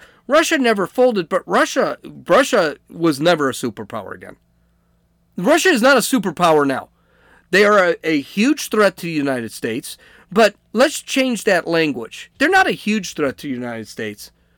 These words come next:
They're the second largest threat to the United States. They're not much of a threat to the United States. Anybody who has a nuclear weapon is a threat to the United States, but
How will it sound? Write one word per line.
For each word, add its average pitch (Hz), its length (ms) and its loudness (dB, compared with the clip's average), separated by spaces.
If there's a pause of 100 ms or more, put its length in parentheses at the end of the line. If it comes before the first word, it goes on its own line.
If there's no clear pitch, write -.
(300)
They're 427 140 2
the 247 80 2
second 190 400 0
largest 135 500 -2
threat 120 260 -8
to 123 60 -14
the 113 60 -10
United 104 400 -12
States. - 460 -16 (480)
They're 269 120 4
not 247 220 4
much 175 220 0
of 151 80 -4
a 143 80 0
threat 131 260 -4
to - 100 -12
the 113 60 -8
United 101 420 -12
States. - 460 -20 (1300)
Anybody 254 520 0
who 208 160 0
has 180 200 2
a 175 60 -4
nuclear 165 440 -2
weapon 147 520 0 (1000)
is 160 180 0
a 160 80 -2
threat 160 280 0
to 175 100 -10
the 160 40 -4
United 147 300 -4
States, 147 260 0
but 160 160 -2